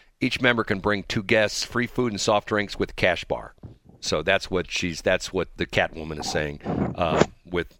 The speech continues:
Americans at, what are you doing with your microphone? There you go again. Danny Kaye and Bing and White Christmas. Okay, he, anyway, this Adam, let me find this. You know, sometimes you make me lose my place. You know, I come in here in the morning. Shelley,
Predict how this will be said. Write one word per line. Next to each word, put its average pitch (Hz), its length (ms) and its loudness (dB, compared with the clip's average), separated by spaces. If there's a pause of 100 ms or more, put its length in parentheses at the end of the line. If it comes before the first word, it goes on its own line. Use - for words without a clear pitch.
Americans 90 560 0
at, 98 140 -2
what 175 140 -2
are 247 40 0
you 254 60 -4
doing 226 160 0
with 160 100 -4
your 104 80 0
microphone? - 580 -8
There 139 100 -2
you 196 80 -6
go 143 180 0
again. 87 420 -4 (2250)
Danny 113 300 0
Kaye 107 380 0
and 90 200 -4
Bing 98 240 0
and 85 140 -2
White 80 200 -2
Christmas. - 600 -8 (120)
Okay, 92 280 4
he, 110 260 -4
anyway, 127 340 4
this 90 200 -4
Adam, 113 280 6 (400)
let 117 100 -2
me 87 80 -4
find - 380 -14
this. - 260 -10 (460)
You 139 80 -2
know, 120 220 -2
sometimes 151 520 0
you 127 100 -4
make 120 200 0
me 101 100 0
lose 90 240 -2
my 71 140 -4
place. - 460 -6
You 190 100 2
know, 185 160 0
I 220 140 4
come 202 220 2
in 165 100 4
here 147 80 2
in 127 80 2
the 104 40 2
morning. 98 400 0
Shelley, 202 300 2